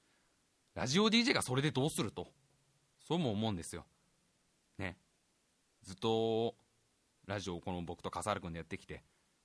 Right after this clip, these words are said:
じゃあお前今本当に何も喋らなくていいのかと。それでお前はラジオディージェーかと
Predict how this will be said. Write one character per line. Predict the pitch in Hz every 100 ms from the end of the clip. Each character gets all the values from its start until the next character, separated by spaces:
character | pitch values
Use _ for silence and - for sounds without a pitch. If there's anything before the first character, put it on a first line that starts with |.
| _
じ | -
ゃ | 135
あ |
お |
前 | 139 147 160
今 | 175
本 | 135 147
当 | 156 175
に | 180 175 170 165 - _ _ _ _ _ _
何 | 104 139
も | 165
喋 | 160 147 175
ら | 196
な | 147
く | -
て | _ 85
い | 95
い | 156
の | 104
か | 78
と。 | - - _ _ _ _ _ _ _ _ _ _ _ _ _ -
そ | -
れ | 101
で | 131 147
お | 147
前 | 143
は | 147
ラ | 117 110
ジ | 151
オ |
デ | 131
ィ | 160
ー |
ジ | 165
ェ |
ー | 170
か | 92
と | 82